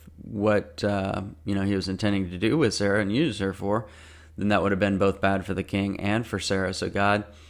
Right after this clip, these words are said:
it says, "I withheld you from sinning." So he held him back from sinning. So,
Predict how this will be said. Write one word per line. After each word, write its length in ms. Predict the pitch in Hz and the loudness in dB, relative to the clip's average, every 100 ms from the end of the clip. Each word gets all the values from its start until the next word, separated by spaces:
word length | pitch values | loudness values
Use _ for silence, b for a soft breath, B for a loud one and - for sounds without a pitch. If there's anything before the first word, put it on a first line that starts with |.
| B B | B B
it 80 | - | -8
says, 200 | 101 87 - | -6 -4 -4
"I 180 | 101 101 | 0 0
withheld 560 | 98 95 - 113 113 | 0 -4 -2 2 2
you 140 | 98 92 | 2 0
from 200 | - 92 | -2 -4
sinning." 320 | - 104 95 | 0 0 0
So 160 | 98 92 | -2 -4
he 180 | 147 | -4
held 240 | 147 127 117 | 0 2 2
him 140 | 104 | 2
back 180 | 101 101 | 2 2
from 140 | 92 | -4
sinning. 320 | 95 120 104 98 | -4 -4 -4 -6
So, 300 | - 95 | -4 -4